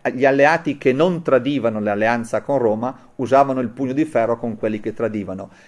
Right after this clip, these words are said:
e lo usavano veramente in modo un po' pesante. Eh, devastazioni, saccheggi, gente venduta schiava, ribelli che venivano magari anche crocifissi, non si contavano.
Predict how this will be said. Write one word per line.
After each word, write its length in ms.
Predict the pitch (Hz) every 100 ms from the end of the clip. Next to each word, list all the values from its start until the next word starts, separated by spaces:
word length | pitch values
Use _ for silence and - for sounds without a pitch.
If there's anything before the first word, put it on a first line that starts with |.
| _ _
e 80 | 123
lo 100 | 123
usavano 380 | 113 143 151
veramente 460 | 127 117 123 139 131
in 60 | 110
modo 240 | 120 120
un 80 | 101
po' 160 | 120
pesante. 640 | - 104 139 131 104 - 90 - - - -
Eh, 140 | 117
devastazioni, 920 | 127 127 139 - 139 - 147 151 131
saccheggi, 840 | 120 - 131 - 139 139 107 120 110
gente 380 | 127 135 135
venduta 380 | 127 127 135 135
schiava, 800 | 135 - 131 139 131 113 117 107 - -
ribelli 580 | 123 139 139 143 143
che 160 | 143 139
venivano 800 | 123 135 147 139 131 123 117 -
magari 400 | - 123 131 135
anche 220 | 135 131
crocifissi, 720 | 123 139 160 151 147 147 139 127
non 200 | 131 135
si 220 | - 175
contavano. 840 | 135 120 117 131 110 95 90 -